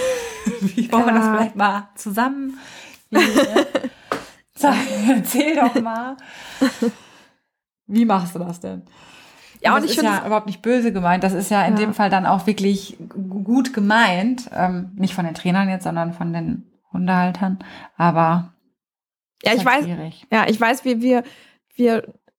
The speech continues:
Speaker 2: ranten oder ranten, das ist jetzt auch wieder so ein englisches Wort. Wir schimpfen über, über, <laughs> über diese Hundeschulen.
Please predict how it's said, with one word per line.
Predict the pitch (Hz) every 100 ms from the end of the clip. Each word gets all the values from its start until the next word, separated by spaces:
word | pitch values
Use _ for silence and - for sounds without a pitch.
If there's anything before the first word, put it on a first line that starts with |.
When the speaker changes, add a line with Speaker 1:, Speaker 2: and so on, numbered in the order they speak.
| _
Speaker 2:
ranten | 214 214 240 - 247
oder | 247 220 202 - -
ranten, | - - - -
das | 220
ist | 220
jetzt | 214 -
auch | 214
wieder | 220 220
so |
ein | 214
englisches | 208 220 226 214 208
Wort. | 214 214 -
Wir | 214 220 214 - - _
schimpfen | - - 285 349 - 226
über, | 208 202
über, | 220 220 - 247
<laughs> | 208 269
über | 220 233
diese | 220 220 214 - - - 220
Hundeschulen. | 262 285 240 - 214 220 254